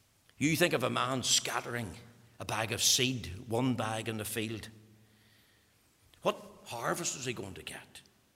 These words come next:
You think of a man scattering ten bags of seed over that field. Well, well, he's going to have a different kind of a harvest. That's the thought.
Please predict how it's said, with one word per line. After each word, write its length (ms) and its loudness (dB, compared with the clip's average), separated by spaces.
You 100 6
think 180 6
of 80 8
a 80 10
man 300 8
scattering 580 4
ten 440 0
bags 340 4
of 100 0
seed 460 4
over 220 -2
that 200 -2
field. 420 0
Well, 300 -2
well, 100 -2
he's 240 -2
going 200 -2
to 160 -4
have 140 -12
a 60 -8
different 480 -4
kind 360 -2
of 120 -4
a 40 0
harvest. 380 -2
That's 260 -2
the 120 2
thought. 520 -2